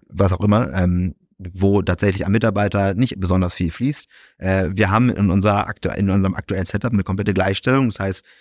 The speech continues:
äh, ein Investor, der mehrere Millionen investiert, ist gleichgestellt mit einem Mitarbeiter in, in einem,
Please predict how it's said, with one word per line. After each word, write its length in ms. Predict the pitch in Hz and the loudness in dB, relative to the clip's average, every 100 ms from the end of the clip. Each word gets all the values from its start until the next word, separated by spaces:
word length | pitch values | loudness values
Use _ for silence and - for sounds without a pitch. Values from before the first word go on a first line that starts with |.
| _ | _
äh, 160 | 95 95 | -4 -2
ein 280 | 95 98 98 | 0 0 0
Investor, 520 | 95 95 110 139 123 | 0 -2 0 2 2
der 340 | 98 101 98 98 | 2 0 0 0
mehrere 340 | 104 104 98 | 2 2 2
Millionen 240 | 95 120 | 2 2
investiert, 340 | 117 98 - 104 | 2 0 -4 -6
ist 80 | 92 | 0
gleichgestellt 460 | 98 101 - 104 | 0 0 -2 -2
mit 100 | 104 | 0
einem 80 | 113 | 2
Mitarbeiter 540 | 127 95 90 90 98 | 2 0 -2 -2 -2
in, 180 | 76 104 | 0 -2
in 220 | - 104 | 0 0
einem, 160 | 98 | 2